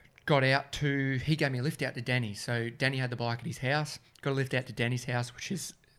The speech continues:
awesome house, even better bikes, and, um,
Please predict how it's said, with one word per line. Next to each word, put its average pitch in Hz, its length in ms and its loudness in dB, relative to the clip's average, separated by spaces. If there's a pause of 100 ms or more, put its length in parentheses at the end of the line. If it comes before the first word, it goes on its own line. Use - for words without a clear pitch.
(140)
awesome 135 420 2
house, 120 460 -4 (280)
even 127 260 -2
better 117 180 2
bikes, 120 540 -2 (500)
and, 120 340 4
um, 110 380 2